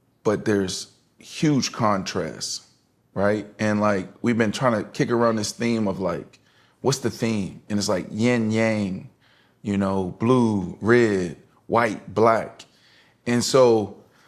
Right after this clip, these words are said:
I think what we're bringing to the market is an experience and, and a creative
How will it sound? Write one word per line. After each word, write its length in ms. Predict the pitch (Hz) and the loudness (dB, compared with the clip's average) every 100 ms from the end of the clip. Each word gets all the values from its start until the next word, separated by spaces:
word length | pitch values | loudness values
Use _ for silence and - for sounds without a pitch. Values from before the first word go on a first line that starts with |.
| _ _ - | _ _ -4
I 120 | 107 | -4
think 500 | - 143 131 - - _ _ _ _ _ _ _ _ _ - | 2 2 2 -6 -20 _ _ _ _ _ _ _ _ _ -4
what 160 | 113 110 | 2 6
we're 120 | 135 | 4
bringing 720 | 110 127 131 123 113 104 101 - _ _ - | 6 2 2 0 -2 -4 -8 -20 _ _ -2
to 120 | 147 | 0
the 120 | 117 | 2
market 600 | 107 113 113 - 104 90 - _ _ _ | 2 2 2 0 -2 -2 -8 _ _ _
is 140 | 113 107 | -4 0
an 80 | 107 | -2
experience 720 | 90 - 117 117 110 95 - | -4 -4 -2 0 -2 -4 -4
and, 260 | 98 90 - 98 | -4 -6 -8 -8
and 240 | 98 - | -6 -6
a 160 | 101 82 | -8 -8
creative 840 | - - 117 117 107 101 90 - | -6 0 4 4 4 0 -2 -10